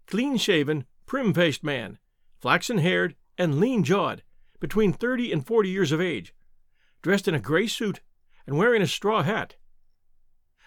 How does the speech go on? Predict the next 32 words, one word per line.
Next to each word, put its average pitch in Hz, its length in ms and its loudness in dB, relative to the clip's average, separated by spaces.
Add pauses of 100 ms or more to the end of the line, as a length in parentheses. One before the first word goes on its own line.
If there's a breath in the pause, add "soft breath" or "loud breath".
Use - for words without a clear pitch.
A 139 60 -4
tin 269 280 0
box 208 240 2
for 165 140 -2
botanical 170 540 -2
specimens 156 500 -2
hung 156 180 0
over 190 240 0
his 214 80 -4
shoulder, 170 460 2 (340 soft breath)
and 143 100 -4
he 170 80 0
carried 202 300 2
a 156 40 0
green 190 380 -2
butterfly 143 500 0
net 139 180 0
in 175 60 0
one 160 120 0
of 170 60 0
his 151 120 -4
hands. 120 480 -4 (1700)
"You 147 180 2
will, 247 300 4
I 208 120 4
am 190 120 2
sure, 147 380 0
excuse 226 500 -2
my 214 160 2
presumption, 202 680 0
Doctor 156 280 -2
Watson," 139 480 -4